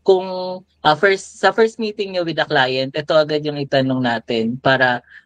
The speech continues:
ma-clarify na agad na, "Ah, ganito pala yung gusto nila, ah, ganito," ganun. Para just to make sure na lang rin, di ba? Ayun. For our next question is, ayan, to Ma'am Lovely.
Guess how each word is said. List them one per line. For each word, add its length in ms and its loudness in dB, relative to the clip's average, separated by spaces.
ma-clarify 640 0
na 240 -4
agad 160 -6
na, 240 0
"Ah, 80 -2
ganito 320 -2
pala 240 -4
yung 80 -10
gusto 320 -8
nila, 480 -2
ah, 160 2
ganito," 480 -8
ganun. 400 -4
Para 480 0
just 240 -6
to 80 -6
make 240 -4
sure 160 0
na 160 -2
lang 160 -6
rin, 240 -4
di 160 -8
ba? 160 -4
Ayun. 320 -4
For 200 2
our 160 -4
next 320 -8
question 460 -2
is, 340 -6
ayan, 300 0
to 80 -2
Ma'am 140 0
Lovely. 400 -2